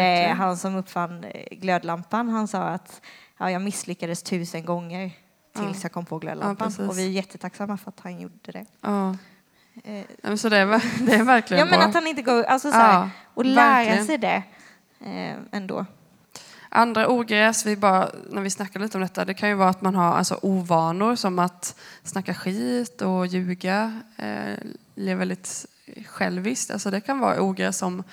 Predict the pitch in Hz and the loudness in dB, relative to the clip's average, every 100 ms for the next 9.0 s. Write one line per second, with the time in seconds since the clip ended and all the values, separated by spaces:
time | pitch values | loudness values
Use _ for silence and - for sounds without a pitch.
0 | - - - - 185 175 170 185 175 - | -20 -20 -8 0 2 4 2 2 0 0
1 | 285 190 - 90 190 190 196 240 - _ | -2 -2 -6 -6 -6 -4 -6 -6 -12 _
2 | _ _ - - - - - 202 190 190 | _ _ -20 -20 -20 -18 -6 -2 0 0
3 | 190 190 - _ 196 196 190 185 180 180 | -2 -4 -8 _ 2 4 4 2 2 0
4 | 180 180 185 180 190 _ _ _ 202 202 | -4 -4 -4 -8 -14 _ _ _ -6 -4
5 | 196 190 190 196 196 - 190 180 185 202 | -2 -2 -2 -4 -10 -4 -4 -2 -4 -6
6 | 202 - 196 185 185 190 185 - 208 196 | -6 -8 -10 -8 -8 -10 -14 -18 -14 -14
7 | 196 208 196 196 190 196 190 226 220 202 | -6 -4 -2 -2 -4 -2 -2 0 -2 -2
8 | 196 190 185 180 180 226 220 196 185 185 | -4 -4 -4 -4 -4 -6 -4 -4 -4 -8